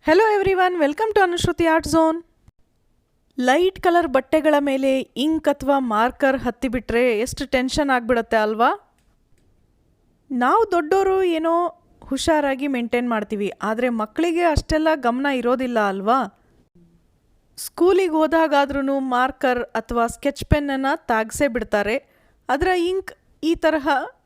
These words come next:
ಲೈಟ್ ಕಲರ್ ಬಟ್ಟೆಗೆ ಹತ್ತಿಬಿಟ್ರೆ ಅದನ್ನ ಕ್ಲೀನ್ ಮಾಡೋದು ಎಷ್ಟು ಕಷ್ಟ ಅನ್ಸುತ್ತೆ ಅಲ್ವಾ?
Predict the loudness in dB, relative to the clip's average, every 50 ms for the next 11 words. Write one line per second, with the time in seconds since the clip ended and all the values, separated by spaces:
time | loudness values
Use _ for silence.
0 | _ -8 -4 0 0 0 0 -2 -4 -4 -2 0 0 0 -2 -2 -4 -4 -2 -4
1 | -4 -2 -2 -4 -6 -6 -8 _ -6 -6 -4 -6 -8 -6 -6 -4 -4 -4 -4 _
2 | _ _ -6 -4 -4 -2 -2 -2 -2 -4 -4 -6 -6 -4 -2 -2 0 0 0 0
3 | 0 -2 -2 -2 -4 -4 -4 -4 -4 -6 -6 -4 -4 -4 -4 -2 -2 0 0 0
4 | -2 -2 -6 -6 -4 -4 -2 -2 -2 -2 -2 0 0 0 0 -2 _